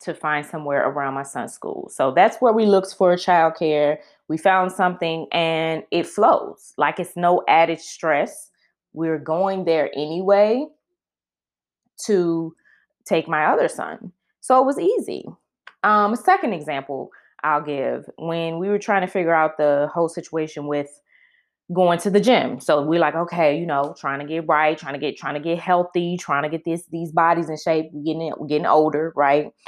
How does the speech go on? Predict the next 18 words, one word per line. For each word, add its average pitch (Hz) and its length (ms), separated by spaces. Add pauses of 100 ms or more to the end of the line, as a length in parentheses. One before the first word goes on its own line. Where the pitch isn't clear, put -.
<laughs> - 260
As 247 600
I 170 160
mentioned 180 420
in 180 200 (640)
previous 190 360
podcasts, 170 440
I'm 151 120
in 170 140
my 175 340
thirties. 180 540
My 143 120
husband, 180 500
he 190 300 (280)
dang 180 380
near 185 220
forty. 180 540
Look, 180 260